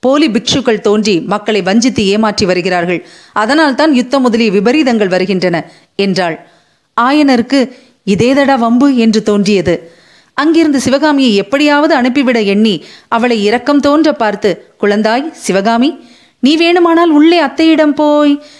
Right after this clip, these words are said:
என்று ஏதோ சொல்ல ஆரம்பித்தார். அதற்குள் நாகநந்தி,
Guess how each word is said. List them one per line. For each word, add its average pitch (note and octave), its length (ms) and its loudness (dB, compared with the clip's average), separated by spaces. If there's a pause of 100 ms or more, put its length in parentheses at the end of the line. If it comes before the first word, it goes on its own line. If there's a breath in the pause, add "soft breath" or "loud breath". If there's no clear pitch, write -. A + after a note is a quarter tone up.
(220 loud breath)
என்று G3 300 0
ஏதோ A3+ 280 0
சொல்ல G3 260 0
ஆரம்பித்தார். F3+ 680 -4 (280 soft breath)
அதற்குள் G#3 420 -2
நாகநந்தி, G3 760 -2